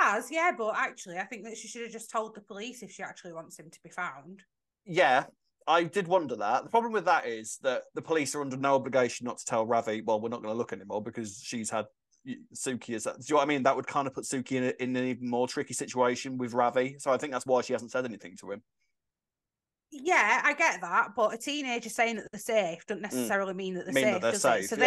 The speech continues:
Speaker 1: they could
Speaker 2: yeah, yeah,
Speaker 1: track,
Speaker 2: yeah.
Speaker 1: they could maybe have tracked down where that phone call's come from to her phone. I don't know.
Speaker 2: Mm. Yeah.
Speaker 1: I don't, I mean, she went straight to Denise, didn't she, on Square and said, "Oh,
Speaker 2: Yeah.
Speaker 1: I've had this call." And Denise was very eager to say, "Don't tell anyone."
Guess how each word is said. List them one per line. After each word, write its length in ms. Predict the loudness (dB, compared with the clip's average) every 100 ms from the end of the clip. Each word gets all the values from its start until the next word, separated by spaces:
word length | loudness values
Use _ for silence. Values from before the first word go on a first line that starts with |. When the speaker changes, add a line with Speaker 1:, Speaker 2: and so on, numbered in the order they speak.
| 8
Speaker 1:
they 100 | 8
could 100 | 6
Speaker 2:
yeah, 20 | 6
yeah, 60 |
Speaker 1:
track, 140 | 4 2
Speaker 2:
yeah. 80 | -4 _ -2
Speaker 1:
they 60 | 0
could 220 | 0 -4 -4
maybe 300 | -2 0 0
have 120 | -2
tracked 460 | 0 0 0 -12 -2
down 300 | 2 2 2
where 140 | 0 2
that 180 | 0 -2
phone 220 | -4 -2
call's 260 | -2 -4
come 200 | -4 -8
from 260 | -4 -4 -4
to 120 | -6
her 80 | -6
phone. 400 | 0 2 4 2
I 60 | 4
don't 240 | 4 4
know. 260 | 0 -2 -4
Speaker 2:
Mm. 80 | -10 _ _ -4
Yeah. 240 | 2 4
Speaker 1:
I 40 | 6
don't, 500 | 6 6 4 -4 -10 _ -18 -14 -4
I 40 | 0
mean, 120 | 2
she 160 | 2 2
went 300 | 0 0 -4
straight 340 | 2 2 0
to 80 | -6
Denise, 420 | -6 -4 -6 -4
didn't 240 | -4 -4 -6
she, 180 | -6
on 160 | -6 -10
Square 400 | -4 2 2 2
and 100 | -2
said, 200 | -6 0
"Oh, 40 | 4
Speaker 2:
Yeah. 180 | 6 6
Speaker 1:
I've 60 |
had 60 | 2
this 140 | -8
call." 380 | -2 2 4 4
And 120 | 0
Denise 380 | -2 0 -2 -2
was 160 | -8 -8 2
very 300 | 4 4 2
eager 380 | 2 0 -2
to 80 | -8
say, 220 | -2 -2 2
"Don't 280 | 2 2
tell 200 | 2 0
anyone." 380 | 0 -4 -6 -4